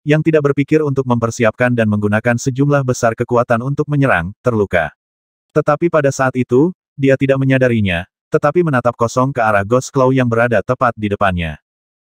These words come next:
Bagaimana mungkin? Dia jelas telah menggunakan semua kekuatannya untuk gerakan itu. K, Ghost Claw menyenggol, dan separuh sisa pedang yang patah, segera hancur berkeping-keping. Mata Xian menjadi merah,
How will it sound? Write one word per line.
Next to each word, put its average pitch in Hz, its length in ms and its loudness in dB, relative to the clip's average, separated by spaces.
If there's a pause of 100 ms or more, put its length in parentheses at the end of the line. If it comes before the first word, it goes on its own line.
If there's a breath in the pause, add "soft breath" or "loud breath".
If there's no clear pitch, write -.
(120)
Bagaimana 151 480 2
mungkin? 131 480 0 (240)
Dia 156 240 2
jelas 151 320 2
telah 131 160 2
menggunakan 113 480 0
semua 123 320 0
kekuatannya 123 640 0
untuk 117 240 -4
gerakan 120 400 -2
itu. 90 320 -6 (720)
K, 113 400 -2 (160)
Ghost 156 240 2
Claw 175 160 4
menyenggol, 135 640 2 (160)
dan 156 240 0
separuh 139 320 -2
sisa 135 160 -4
pedang 123 320 0
yang 120 160 0
patah, 123 400 -2 (160)
segera 123 560 0
hancur 143 320 0
berkeping-keping. 107 800 -4 (720)
Mata 151 320 0
Xian 139 320 0
menjadi 123 320 2
merah, 123 400 0